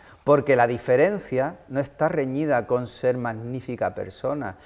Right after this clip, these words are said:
La diferencia nos enriquece como personas. Y eso tiene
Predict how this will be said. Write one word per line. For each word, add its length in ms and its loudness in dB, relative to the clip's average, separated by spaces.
La 200 0
diferencia 480 0
nos 180 -2
enriquece 720 -2
como 240 -4
personas. 680 -6
Y 200 0
eso 320 2
tiene 440 -2